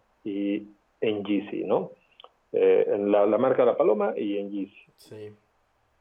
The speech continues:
Speaker 1: Pero a mí hay marcas que se me hace que están haciendo mejor las cosas. Eh, todas tienen cosas buenas, pero creo que hay marcas que ahorita están haciendo cosas muy buenas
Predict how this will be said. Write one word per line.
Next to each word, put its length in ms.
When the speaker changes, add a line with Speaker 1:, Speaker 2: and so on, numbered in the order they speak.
Speaker 1:
Pero 840
a 80
mí 260
hay 160
marcas 360
que 280
se 80
me 160
hace 180
que 80
están 200
haciendo 400
mejor 300
las 160
cosas. 380
Eh, 440
todas 340
tienen 200
cosas 300
buenas, 300
pero 180
creo 180
que 100
hay 60
marcas 460
que 80
ahorita 300
están 200
haciendo 320
cosas 300
muy 340
buenas 440